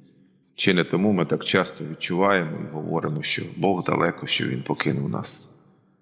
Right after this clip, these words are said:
Чи не тому Він відступив, що вхід у наше серце заблоковано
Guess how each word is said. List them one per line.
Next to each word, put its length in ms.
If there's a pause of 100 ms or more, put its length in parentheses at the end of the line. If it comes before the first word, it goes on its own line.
(800)
Чи 300
не 180
тому 720
Він 300
відступив, 840 (840)
що 280
вхід 320
у 40
наше 320
серце 500 (180)
заблоковано 920